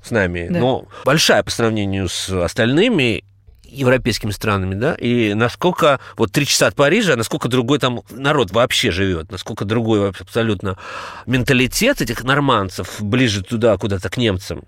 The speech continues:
Speaker 1: И, конечно, там потрясающие были какие-то персонажи, работающие на фестивале "Была тётушка", э, нормандка. Разумеется, там, э, живут люди уже не молодые в Анфлёре, разумеется. Все,
Speaker 2: Мгм.
Speaker 1: так сказать, э, более-менее стараются куда-то в большие,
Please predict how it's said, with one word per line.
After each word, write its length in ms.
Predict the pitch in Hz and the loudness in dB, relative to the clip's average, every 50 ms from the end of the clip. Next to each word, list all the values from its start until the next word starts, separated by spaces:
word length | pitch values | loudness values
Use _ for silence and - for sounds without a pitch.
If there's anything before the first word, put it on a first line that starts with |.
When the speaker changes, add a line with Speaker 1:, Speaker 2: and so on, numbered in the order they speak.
| _ _ - | _ _ -10
Speaker 1:
И, 600 | - - 110 113 117 117 117 120 120 120 117 107 - | -4 0 2 4 4 4 4 4 4 2 2 0 2
конечно, 460 | - 135 135 135 139 135 - - 123 | 2 0 2 2 0 0 0 0 0
там 120 | 120 127 117 | 0 0 0
потрясающие 640 | 139 - - 131 - - 139 117 107 90 - - 104 | -2 -2 -2 0 2 4 4 4 4 2 2 0 -2
были 380 | 95 95 107 101 101 101 98 92 | 0 2 2 2 4 2 2 0
какие-то 960 | - 98 - - 117 104 - - - 101 101 98 98 92 95 95 95 95 95 | -2 -4 -4 -2 0 0 0 2 2 4 4 4 4 4 4 4 2 2 0
персонажи, 800 | - - - - 120 120 123 139 156 190 185 156 135 123 123 113 | 0 -2 0 2 2 2 2 2 2 2 2 2 2 4 4 4
работающие 560 | 113 110 110 113 101 123 110 - - 110 113 | 4 2 2 0 -2 -2 -4 -4 -2 -2 0
на 220 | 113 113 113 110 | 0 0 0 0
фестивале 380 | - - - 120 113 113 107 107 | -2 -2 -2 0 2 2 2 2
"Была 260 | 101 117 120 117 113 | 2 2 2 2 2
тётушка", 600 | - - 175 190 - - - - - 98 95 - - - - - - - - - - - - - - - | 2 0 -2 -2 0 0 -2 0 2 0 0 0 -4 -10 -14 -12 -12 -10 -10 -10 -10 -12 -12 -10 -4 0
э, 100 | - 107 | 0 2
нормандка. 640 | 110 120 120 117 120 113 104 98 95 - - 101 104 | 2 2 2 2 2 2 2 2 0 -2 -2 0 0
Разумеется, 420 | 107 101 135 151 147 127 - - - | 2 2 2 4 2 2 0 0 0
там, 1200 | 123 117 110 110 107 107 107 113 113 110 107 107 101 98 98 101 98 104 104 - - - 110 | 0 2 2 0 0 2 2 2 2 2 2 0 0 -2 -4 -6 -8 -10 -12 -14 -12 -8 -6
э, 40 | 117 | -4
живут 320 | 113 - 135 127 131 110 | 0 0 2 2 2 2
люди 300 | 123 123 127 117 107 117 | 2 2 2 2 2 2
уже 300 | 117 110 107 113 120 120 | 0 0 2 2 0 0
не 240 | 117 120 120 123 123 | 0 0 0 0 0
молодые 640 | 120 120 117 127 131 139 147 143 131 117 98 92 87 | 0 0 0 2 4 4 4 4 4 2 4 2 0
в 340 | 85 92 95 98 98 98 92 | -2 -4 -4 0 0 2 2
Анфлёре, 420 | 98 98 - 113 98 90 85 90 87 | 0 0 -2 0 0 0 0 -2 -4
разумеется. 520 | 87 90 110 101 98 90 87 - - - | -4 -4 -4 -2 -2 -4 -4 -6 -10 -10
Все, 460 | - - 101 98 98 98 95 95 92 92 | -6 -4 -2 0 0 2 2 2 0 -2
Speaker 2:
Мгм. 80 | 90 | -4
Speaker 1:
так 140 | - - - | -6 -10 -12
сказать, 320 | - - 92 90 85 - - | -8 -6 -8 -8 -8 -8 -8
э, 180 | 69 92 95 | -6 -4 -4
более-менее 460 | 95 95 110 104 104 104 107 101 95 - | -2 0 0 0 0 0 -2 -2 -4 -4
стараются 380 | - - 101 101 98 - - | -2 0 0 0 0 -4 -6
куда-то 280 | - 104 101 95 104 98 | -6 -6 -6 -4 -4 -4
в 60 | 98 | -4
большие, 420 | 98 101 95 - - 107 95 87 | -2 -2 -2 -2 0 0 -2 -2